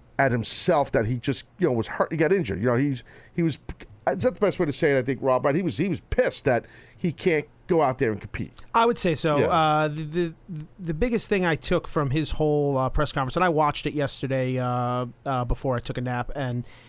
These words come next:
Speaker 2: he, uh, he basically was talking about how this is kind of the darkest time of his career.
Speaker 1: Yeah.
Speaker 2: And basically there's nothing he can do about it.
Speaker 1: Right, right, right. That's
Speaker 2: You
Speaker 1: frustrating.
Speaker 2: Yeah,
Speaker 1: Yeah.
Speaker 2: you know, what's he gonna do? I mean, I'm sure you've been in the position where, you know, there's circumstances you just can't control,
Speaker 1: Oh, if
Speaker 2: and
Speaker 1: you
Speaker 2: you
Speaker 1: get
Speaker 2: just have
Speaker 1: hurt,
Speaker 2: to grin and
Speaker 1: I,
Speaker 2: bear
Speaker 1: I,
Speaker 2: it.
Speaker 1: it
Speaker 2: Yeah.
Speaker 1: happened. I remember when I first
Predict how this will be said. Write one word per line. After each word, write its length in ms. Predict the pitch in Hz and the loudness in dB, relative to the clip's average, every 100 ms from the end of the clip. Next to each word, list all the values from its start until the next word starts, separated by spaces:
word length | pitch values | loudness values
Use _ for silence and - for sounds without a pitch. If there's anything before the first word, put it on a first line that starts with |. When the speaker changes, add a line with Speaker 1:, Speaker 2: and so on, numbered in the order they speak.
| - - | -20 -20
Speaker 2:
he, 380 | - 196 185 170 | -4 0 2 2
uh, 380 | 151 135 131 127 | 4 2 2 -2
he 160 | - 202 | -4 0
basically 480 | 226 220 - 185 160 | 2 2 0 0 0
was 160 | 160 | 0
talking 340 | - 175 160 156 | 0 0 0 -2
about 220 | 143 135 | -2 0
how 120 | 147 | 0
this 220 | 143 165 | -2 -2
is 220 | 175 - | -4 -6
kind 200 | - 170 | -4 -2
of 60 | 156 | -2
the 80 | 131 | -4
darkest 540 | - 139 147 151 - | -2 -2 0 -4 -6
time 240 | - 135 131 | -4 -2 -2
of 100 | - | -6
his 160 | - | -6
career. 500 | - 127 139 175 117 - - | -8 -4 0 0 -2 -8 -8
Speaker 1:
Yeah. 240 | 90 82 - - | -6 -6 -8 -4
Speaker 2:
And 760 | 143 131 127 127 131 131 127 | 0 0 0 -2 -4 -4 0
basically 260 | 180 - 160 | 0 0 -2
there's 140 | 160 | 0
nothing 240 | 185 180 | 0 0
he 80 | 156 | -2
can 160 | - 143 | -2 -2
do 140 | 196 | 0
about 240 | 262 107 101 | -2 -4 -12
it. 80 | - - | -18 -6
Speaker 1:
Right, 280 | 117 110 - | 0 0 -2
right, 240 | - 82 - | -6 -6 -6
right. 160 | 76 | -6
That's 120 | - 202 | 0 2
Speaker 2:
You 80 | |
Speaker 1:
frustrating. 480 | 202 165 - 180 - | 2 0 0 -2 0
Speaker 2:
Yeah, 180 | 214 185 | 0 2
Speaker 1:
Yeah. 80 | - | 0
Speaker 2:
you 60 | |
know, 80 | 160 | 0
what's 200 | 139 165 | 0 -2
he 60 | 180 | 0
gonna 180 | 175 170 | 0 0
do? 160 | 220 | 2
I 40 | 147 | 2
mean, 160 | 147 | 0
I'm 100 | 143 | -2
sure 160 | - 175 | -2 0
you've 140 | 160 | 2
been 120 | 156 | 0
in 60 | 160 | 0
the 80 | 151 | 2
position 540 | - 131 147 156 139 | 2 0 -2 -2 -2
where, 320 | 131 139 139 | 0 0 0
you 120 | 156 147 | 0 -2
know, 120 | 131 | -2
there's 340 | 143 135 - - | -2 -4 -6 -8
circumstances 760 | - 151 151 - 156 143 127 | -4 -2 -2 -2 -2 -4 -6
you 80 | 135 | -4
just 240 | 156 - | -4 -4
can't 200 | 160 147 | -4 -4
control, 340 | - - 185 175 | -4 0 2 4
Speaker 1:
Oh, 40 | |
if 80 | 151 | 2
Speaker 2:
and 80 | 147 | 0
Speaker 1:
you 60 | |
Speaker 2:
you 40 | 139 | 2
Speaker 1:
get 100 | 160 | 2
Speaker 2:
just 80 | 156 | 4
have 20 | |
Speaker 1:
hurt, 140 | 180 | 2
Speaker 2:
to 40 | 151 | 2
grin 120 | 165 | 0
and 100 | 180 | 2
Speaker 1:
I, 40 | |
Speaker 2:
bear 200 | 214 247 | 4 4
Speaker 1:
I, 40 | 156 | 2
Speaker 2:
it. 20 | |
Speaker 1:
it 80 | 180 | 2
Speaker 2:
Yeah. 180 | 160 | 2
Speaker 1:
happened. 160 | 208 135 | 2 0
I 200 | 147 127 | 0 -2
remember 320 | 139 170 170 | 2 0 2
when 100 | 170 | 0
I 80 | 170 | 0
first 420 | - 170 170 - | -2 -2 -2 -6